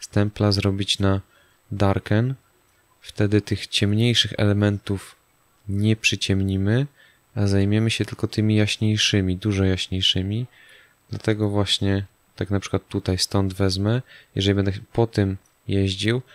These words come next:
to tych czarnych elementów nie zasłonię, ale te jasne już tak. Dlatego też takie szybkie właśnie, albo lighten możemy zrobić na ten element, bo jest ciemniejszy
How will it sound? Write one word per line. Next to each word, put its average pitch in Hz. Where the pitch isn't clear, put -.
to 101
tych -
czarnych 110
elementów 104
nie 101
zasłonię, 92
ale 117
te 101
jasne 98
już 95
tak. 90
Dlatego 101
też 95
takie 92
szybkie -
właśnie, 92
albo 95
lighten 98
możemy 95
zrobić 95
na 90
ten 107
element, 98
bo 101
jest 98
ciemniejszy 104